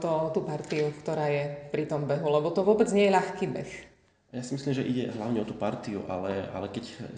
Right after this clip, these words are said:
Speaker 2: človek niečo robí, tak sa musí vždy posúvať, alebo chce sa posúvať, aspoň ja som taký, aj v tom behu je to asi cítiť, keď, eh, chcem vyhrať, tak bičujem tých ostatných našich bežcov, aby zabrali, zabrali, aby mali ten Damoklov meč nad sebou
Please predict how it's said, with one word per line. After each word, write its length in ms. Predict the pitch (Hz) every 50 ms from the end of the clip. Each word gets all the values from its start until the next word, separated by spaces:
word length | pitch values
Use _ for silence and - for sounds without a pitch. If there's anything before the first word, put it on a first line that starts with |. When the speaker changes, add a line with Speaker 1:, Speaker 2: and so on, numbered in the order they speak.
| - -
Speaker 2:
človek 240 | - - 123 117 113
niečo 240 | 117 117 117 127 104
robí, 240 | 98 101 98 113 107
tak 160 | 107 104 101
sa 80 | -
musí 240 | 101 101 107 104 -
vždy 160 | 101 107 104
posúvať, 560 | - 110 - - - 95 90 90 87 - - -
alebo 160 | 92 92 90 -
chce 160 | - - 117 120
sa 80 | -
posúvať, 480 | - 101 - - - 104 101 107 104 98
aspoň 320 | - - - - - 98
ja 20 | 95
som 140 | - 104
taký, 400 | 101 101 98 101 - - 107 101
aj 160 | 90 95 92 95
v 120 | - - -
tom 160 | 113 101 101
behu 240 | 104 104 101 101 98
je 80 | 98
to 80 | 98 98
asi 160 | - 110 104
cítiť, 300 | - 113 107 107 117 - -
keď, 160 | - 107 -
eh, 720 | - - - - - - - - - - 104 101 101 90 - - - - -
chcem 160 | - 117 110
vyhrať, 560 | 104 104 110 110 120 120 - - - - -
tak 160 | - 101 - - - - - - - 120
bičujem 400 | 113 - - - - 113 107 107
tých 160 | 107 107 113
ostatných 400 | 110 - - 117 - 120 110 113
našich 320 | 110 107 101 - 110 110 107
bežcov, 400 | 107 107 - - - 107 107 104
aby 240 | 104 104 104 101 - - - - -
zabrali, 400 | - 113 117 113 117 110 107 110
zabrali, 480 | 107 110 104 - 107 107 110 110 107 104
aby 160 | 104 104 107
mali 240 | 104 101 104 107 104
ten 320 | - 110 107 104 104 101
Damoklov 400 | 104 104 107 107 - 117 110 104
meč 160 | 107 110 110
nad 160 | 110 104 104 -
sebou 480 | - 110 107 110 110 107 - - -